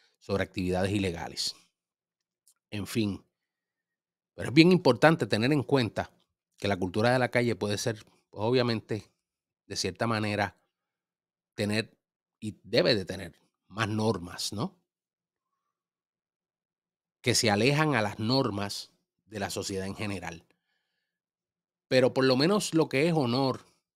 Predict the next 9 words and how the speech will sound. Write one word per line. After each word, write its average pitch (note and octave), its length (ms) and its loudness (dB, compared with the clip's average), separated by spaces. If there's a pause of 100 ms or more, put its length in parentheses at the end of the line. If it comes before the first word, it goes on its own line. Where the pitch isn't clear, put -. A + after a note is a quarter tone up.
(240)
lealtad, G2+ 760 -6 (580)
respeto, - 1040 -6 (1500)
ética, - 640 -4 (1700)
son D#3 260 0
códigos F3+ 400 4
comunes F#3+ 400 2
en B2 100 0
cualquier F#2+ 380 -6
profesión. G#2+ 580 -8